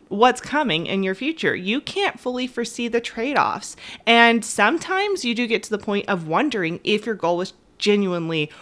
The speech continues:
worth it. But you go back to the goal setting culture and you say, "Okay, well, what am I supposed to do with this? I'm thinking about falling <laughs> off the bandwagon here, or I have already fallen off the bandwagon. How do I get back on?" And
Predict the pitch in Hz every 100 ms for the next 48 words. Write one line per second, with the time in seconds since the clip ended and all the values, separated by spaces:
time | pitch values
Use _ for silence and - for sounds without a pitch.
0 | - - 190 196 - 156 - - 208 123
1 | 165 - - 196 180 175 190 - 202 185
2 | 196 190 196 190 202 214 359 370 190 185
3 | 175 175 - 180 190 175 - - - 185
4 | 190 226 226 233 226 220 208 185 175 143
5 | - 165 180 175 208 208 196 175 165 -
6 | 185 214 214 185 175 190 180 165 160 160
7 | 170 165 151 - 180 175 185 226 294 202
8 | 165 165 170 165 156 175 170 160 151 147
9 | 175 196 190 180 185 165 214 202 135 -
10 | - - - 214 208